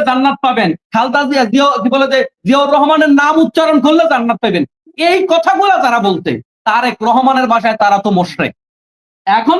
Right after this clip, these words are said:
তারেক রহমান সাহেব গায়েবের খবর জানলে মোশরেক হয়, সুন্দর একটা ফতোয়া দিয়েছেন। এখন কথা হলো, জামাতের অপকর্মের কারণে, অন্যায়ের কারণে, মুনাফিকের কারণে, এ, কি বলে, ভূমিকম্প হয়েছে, এইটা, এটা তো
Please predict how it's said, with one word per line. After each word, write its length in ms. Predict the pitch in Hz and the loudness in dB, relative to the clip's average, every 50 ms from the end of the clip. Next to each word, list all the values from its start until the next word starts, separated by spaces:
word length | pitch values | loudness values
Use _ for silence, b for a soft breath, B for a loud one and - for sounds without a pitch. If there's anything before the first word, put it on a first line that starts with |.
| - - | 0 0
তারেক 320 | 269 240 247 262 254 254 | 2 2 2 2 0 0
রহমান 320 | 254 285 302 311 339 339 339 | 0 0 2 2 2 2 2
সাহেব 320 | 330 311 311 311 262 196 | 2 2 0 0 0 0
গায়েবের 380 | 233 233 247 247 247 254 254 240 | 0 2 2 2 2 2 0 0
খবর 280 | - 269 277 302 294 | 0 -2 0 0 0
জানলে 520 | 254 226 254 247 240 240 240 247 247 247 240 _ _ _ - | 0 0 0 -2 -2 -2 -2 0 0 0 -2 _ _ _ 0
মোশরেক 400 | 196 233 - - - 285 277 233 - | 0 0 0 0 -2 -2 -2 0 0
হয়, 280 | 254 262 233 220 220 220 _ _ _ - | 0 0 0 0 -2 -6 _ _ _ -2
সুন্দর 440 | - 330 330 330 320 330 330 330 330 | 2 4 4 6 4 4 4 2 2
একটা 220 | 277 - - 262 | 0 0 0 -2
ফতোয়া 340 | - 220 240 240 254 254 247 | 0 0 -2 0 0 0 0
দিয়েছেন। 380 | 196 226 214 - - 196 165 135 120 - _ _ - | 2 0 0 0 0 -2 -4 -4 -4 -8 _ _ -4
এখন 300 | 196 226 240 311 320 302 | -2 0 0 0 0 0
কথা 260 | 269 285 269 - 302 | 0 -2 0 0 0
হলো, 340 | 294 302 294 240 240 240 233 - _ _ _ - 143 143 | 2 2 4 2 2 2 0 -4 _ _ _ -12 -4 -2
জামাতের 520 | 233 247 254 277 285 277 285 285 285 269 | 0 0 2 0 0 2 0 0 0 0
অপকর্মের 720 | - - 233 240 233 277 269 269 277 269 269 269 277 254 240 | 0 0 -2 0 0 -2 0 0 0 0 2 0 0 0 0
কারণে, 360 | - 262 247 254 247 233 233 | 0 0 0 2 2 2 2
অন্যায়ের 440 | 233 240 240 240 240 240 240 240 233 | 2 2 2 2 2 2 0 0 0
কারণে, 280 | 226 247 240 240 240 240 | 0 0 2 2 2 2
মুনাফিকের 540 | 240 233 247 254 269 240 302 277 359 359 285 | 2 2 2 2 2 2 2 0 0 0 0
কারণে, 300 | 320 330 330 320 320 320 311 311 - - - - | 0 2 2 2 2 2 2 0 -2 -8 -8 -4
এ, 120 | 247 262 254 254 240 220 | -2 0 0 0 0 0
কি 80 | - 262 | -2 -2
বলে, 160 | 220 247 240 | 0 0 2
ভূমিকম্প 480 | 202 196 269 320 359 349 339 302 254 254 | 2 2 2 2 2 2 2 0 0 -2
হয়েছে, 300 | 226 208 196 - - 143 120 - _ _ _ _ _ - | -2 -4 -4 -4 -6 -6 -6 -8 _ _ _ _ _ -10
এইটা, 600 | 254 269 294 - - 294 277 269 269 262 - - _ _ - | -4 -4 -4 -2 0 0 0 0 0 -2 -2 -6 _ _ -4
এটা 180 | 220 233 269 | -2 -2 0
তো 80 | 269 | 0